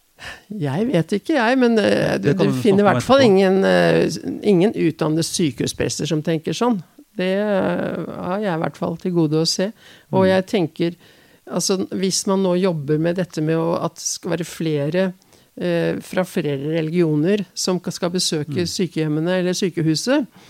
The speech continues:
Speaker 1: og ikke bare sykehuspresttjenesten sånn som det har vært fra gammelt av, så er det en del av kompetansen.
Speaker 2: Mm.
Speaker 1: At man aldeles ikke kommer og skal liksom, eh, «Hør nå her, i Bibelen sier det, står det at.»
Speaker 2: Mm.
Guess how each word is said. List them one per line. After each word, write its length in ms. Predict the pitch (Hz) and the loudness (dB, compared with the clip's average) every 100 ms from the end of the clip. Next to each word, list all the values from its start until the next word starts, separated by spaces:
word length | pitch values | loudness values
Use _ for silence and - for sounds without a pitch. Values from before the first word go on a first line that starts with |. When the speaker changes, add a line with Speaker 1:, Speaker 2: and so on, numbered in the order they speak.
| - - - | -20 -20 -6
Speaker 1:
og 80 | 196 | -4
ikke 160 | - 185 | -2 0
bare 280 | 185 156 | 2 2
sykehuspresttjenesten 1200 | 165 190 151 151 - 160 - - 160 147 - 175 | 2 0 0 -4 -2 -4 -4 -4 -4 -4 -4 -6
sånn 160 | 165 160 | -4 -4
som 60 | - | -4
det 120 | 165 | -4
har 80 | 156 | -6
vært 60 | |
fra 420 | - 175 170 165 | -8 -4 -2 -2
gammelt 340 | 170 160 143 131 | -2 -2 -2 0
av, 200 | 226 262 - - - - - - | -2 -2 -8 -18 -20 -20 -20 -8
så 400 | - 196 185 - | 0 4 4 2
er 180 | 151 180 | -2 -2
det 300 | 160 147 - | -2 -2 -2
en 120 | 165 | 0
del 240 | 156 - | 0 0
av 80 | 147 | -2
kompetansen. 640 | 156 147 165 156 - 240 190 _ _ _ _ _ | -2 -2 -2 -4 -4 -8 -12 _ _ _ _ _
Speaker 2:
Mm. 200 | 139 92 117 | -8 -8 -6
Speaker 1:
At 180 | - 165 | -4 -2
man 160 | 180 175 - | -2 -4 -2
aldeles 1000 | 170 180 143 127 156 143 143 143 233 214 | -2 -2 -6 -4 -2 0 0 0 0 0
ikke 240 | 160 180 | -2 -4
kommer 320 | 165 156 - 151 | -4 -4 -4 -4
og 60 | |
skal 180 | 147 - | -6 -6
liksom, 420 | - - 151 143 151 | -4 -4 -4 -2 -2
eh, 300 | 147 - - - _ _ _ | -2 -6 -8 -14 _ _ _
«Hør 160 | 160 147 | 0 2
nå 140 | 165 175 | 2 2
her, 300 | 160 180 180 - - - - - | 2 0 -2 -10 -20 -20 -18 -4
i 200 | 185 180 | 0 4
Bibelen 340 | 165 151 170 | 4 4 0
sier 240 | 170 175 147 | 2 0 2
det, 240 | 156 156 | 0 0
står 320 | - - 160 | -4 0 2
det 80 | 156 | 2
at.» 400 | 190 - - - | -2 -4 -8 -8
Speaker 2:
Mm. 220 | 123 101 | -6 -8